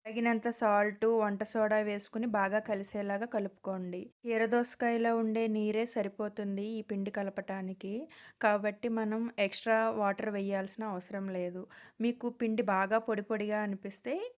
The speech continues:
కొంచెం కీర దోసకాయ తురుము వేసుకుని కలుపుకుని పక్కన పెట్టుకోండి. అరచెక్క పచ్చి కొబ్బరి, మూడు పచ్చిమిర్చి వేసుకుని బరకగా మిక్సీ పట్టుకోండి. ఇలా మిక్సీ పట్టుకున్న తర్వాత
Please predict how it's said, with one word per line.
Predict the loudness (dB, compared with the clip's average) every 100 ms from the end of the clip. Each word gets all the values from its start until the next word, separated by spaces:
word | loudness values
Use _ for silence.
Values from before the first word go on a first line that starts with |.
| _ -6
కొంచెం | -2 2 2
కీర | 4 4 4
దోసకాయ | 4 2 2 -2 -2
తురుము | 0 0 0 0
వేసుకుని | -2 -2 -4 -4 -2
కలుపుకుని | -2 -4 -6 -6
పక్కన | -4 -4 -4 -4
పెట్టుకోండి. | -4 -8 -8 -8 -8 -8 -12 -16 _ -12
అరచెక్క | -4 -4 -2
పచ్చి | 0 0 0 -2
కొబ్బరి, | 0 2 2 2 2 0 -4 _ 0
మూడు | 2 4
పచ్చిమిర్చి | 2 -4 -2 -2 -2 0
వేసుకుని | 0 0 -4 -6 -4 -4 0
బరకగా | 2 4 2 2 2
మిక్సీ | 2 -2 -4
పట్టుకోండి. | -2 -4 -4 -6 -4 -4 -6 -8 -16 -10 6
ఇలా | 8
మిక్సీ | 8 6 0 0
పట్టుకున్న | 0 -2 -2 -4
తర్వాత | 0 0 0 -2 -2